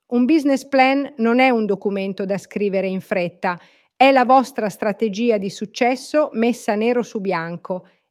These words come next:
E ricordate, ogni affermazione deve essere supportata da dati, ogni proiezione deve essere realistica,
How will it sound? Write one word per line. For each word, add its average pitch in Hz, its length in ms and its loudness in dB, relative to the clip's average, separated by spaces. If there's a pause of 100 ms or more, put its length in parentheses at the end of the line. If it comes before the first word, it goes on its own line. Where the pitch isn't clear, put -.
E 269 140 6
ricordate, 202 880 -2 (480)
ogni 302 300 6
affermazione 247 1120 0
deve 214 300 0
essere 240 480 2
supportata 220 760 -2
da 208 160 -2
dati, 185 640 -6 (460)
ogni 269 380 6
proiezione 233 880 2
deve 202 220 -2
essere 208 480 -2
realistica, 190 840 -6